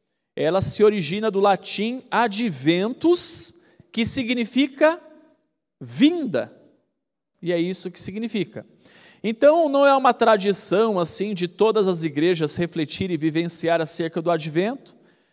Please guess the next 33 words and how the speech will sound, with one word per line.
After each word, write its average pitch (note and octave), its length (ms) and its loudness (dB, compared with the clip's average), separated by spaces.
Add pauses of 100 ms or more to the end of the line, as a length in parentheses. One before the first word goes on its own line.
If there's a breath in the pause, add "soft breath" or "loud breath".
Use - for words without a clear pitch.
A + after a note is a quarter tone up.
(120)
mas G3 220 0
tem A#3 160 -2
muitas A#3+ 480 0
igrejas F#3 420 -2
protestantes G3+ 1040 -2 (320 soft breath)
que A#3+ 180 -2
fazem B3+ 500 2
essa A3+ 240 -4
caminhada G3 580 -2
sempre F3+ 460 -4
do F#3+ 100 2
Advento, F3+ 680 -2 (360 soft breath)
de E3+ 120 -2
se - 140 -4
preparar A3 600 2
para G#3 120 -6
o A3 80 0
Natal, F3+ 460 2
de C3+ 120 -2
não G#3 120 -4
simplesmente G3 600 -2
chegar E3+ 420 0
lá E3+ 120 4
no E3 100 -2
dia D3+ 220 0
do D3 60 -4
Natal D#3 360 0
e G#3 60 2
falar, F#3+ 220 0
"Vamos G#3 200 2
pregar F#3 240 2
uma F3+ 120 0
mensagem", F#3 680 -2